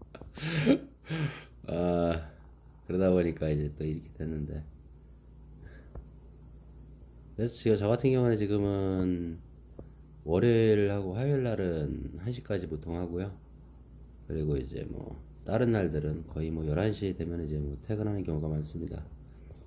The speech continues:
그리고 오늘도 날씨는 저녁 되니까 좀 쌀쌀했어요, 오늘.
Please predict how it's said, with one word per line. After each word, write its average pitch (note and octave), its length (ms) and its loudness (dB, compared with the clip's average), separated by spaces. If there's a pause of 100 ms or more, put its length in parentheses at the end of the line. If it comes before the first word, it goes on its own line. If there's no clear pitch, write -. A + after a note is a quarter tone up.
(3750)
그리고 F#2 260 2
오늘도 G2 1040 4 (1120)
날씨는 F2 1400 0
저녁 C3+ 260 6
되니까 A#2+ 280 6
좀 F#2+ 120 -2
쌀쌀했어요, D3+ 680 2
오늘. D2 320 -2